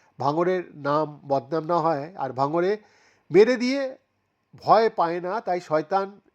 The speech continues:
জুলুমবাজদের বিরুদ্ধে ভাঙড়ে যিনি দায়িত্ব আছেন সেটাই আমার প্রতিবাদ। ওকে দায়িত্ব থেকে অপসারণ করা উচিত। ফুরপুরা শরীফের হুজুররা জিহাদ করেছেন, এর পরিণাম পরিণতি পড়তে পারে,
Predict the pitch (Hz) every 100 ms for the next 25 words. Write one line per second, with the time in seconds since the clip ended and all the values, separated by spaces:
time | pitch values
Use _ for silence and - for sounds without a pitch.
0 | _ _ 143 165 175 151 151 147 131 139
1 | 156 147 220 - _ _ _ 139 139 170
2 | 175 180 175 147 160 - 170 190 196 -
3 | _ _ _ - 160 190 160 147 139 131
4 | 113 104 - _ _ _ _ - 180 226
5 | 196 202 202 233 233 180 170 190 202 202
6 | 190 151 147 151 214 - _ _ _ _
7 | _ 226 226 262 247 214 202 220 240 233
8 | - _ _ 160 180 208 196 147 151 208
9 | - 202 202 269 349 _ - 170 170 165
10 | 190 196 - _ _ _ 165 170 185 185
11 | 190 165 147 185 190